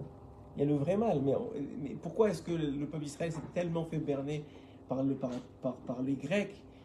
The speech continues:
mais aujourd'hui par, par, par, par, par des lumières, ouais, des autres lumières que celles de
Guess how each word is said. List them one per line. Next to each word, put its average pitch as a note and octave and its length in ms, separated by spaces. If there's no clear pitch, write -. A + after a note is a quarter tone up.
mais C3 80
aujourd'hui C#3+ 420
par, C#3 180
par, - 180
par, B2 100
par, B2 160
par B2+ 320
des C#3 100
lumières, G3+ 500
ouais, F#3 180
des D#3 200
autres A3 180
lumières F3+ 280
que D#3 80
celles D3+ 280
de C#3 100